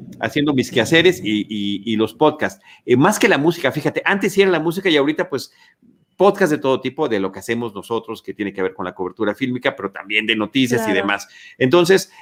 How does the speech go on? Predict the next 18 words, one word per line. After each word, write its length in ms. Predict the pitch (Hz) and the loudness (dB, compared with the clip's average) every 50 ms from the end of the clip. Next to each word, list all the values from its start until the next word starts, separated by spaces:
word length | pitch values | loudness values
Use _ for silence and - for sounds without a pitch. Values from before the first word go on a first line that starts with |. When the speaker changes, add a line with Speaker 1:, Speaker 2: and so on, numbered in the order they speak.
| - _ - | -20 _ 2
Speaker 1:
eh, 840 | 120 123 123 123 120 117 120 117 117 117 117 113 113 113 110 - - | 4 6 8 8 8 8 8 8 8 8 8 8 6 6 4 2 0
eh, 160 | - 113 - - | -4 -4 -2 0
está 320 | 135 127 123 - 127 127 | 0 0 0 -2 -4 0
curioso 400 | - 165 160 165 151 127 190 185 | 4 6 6 6 6 4 2 -2
que 100 | - 120 | -4 -4
sí, 300 | - - 123 127 147 151 - | -4 -4 -2 -2 -2 -4 -6
sí 200 | - - 113 120 | -8 -6 -2 -2
necesitamos 640 | 131 131 120 110 101 98 - 127 135 147 139 110 | -2 -2 -4 -6 -8 -4 -2 0 0 0 -2 -4
esa 160 | 113 107 - 120 | -4 -2 -2 -2
distracción 480 | 110 - - 101 104 - - 113 113 | -2 -2 -2 -6 -6 -4 -4 -2 -2
adicional, 500 | 120 113 107 117 110 104 107 123 151 - - - - - | 0 -2 -2 -2 -2 -2 0 0 -2 -2 -6 -12 -14 -10
independientemente 680 | - 104 104 113 - 104 104 113 113 123 113 110 104 - | -6 -2 -2 -2 -2 0 -2 -2 0 -2 -2 -2 -2 -2
de 60 | 110 | -4
lo 60 | 101 | -4
que 80 | - - | -6 -8
estamos 280 | - 104 101 104 98 | -8 -8 -8 -8 -10
haciendo, 320 | 95 - - 101 95 92 92 | -14 -14 -12 -8 -6 -6 -4
¿no? 160 | 120 147 143 | -4 -4 -4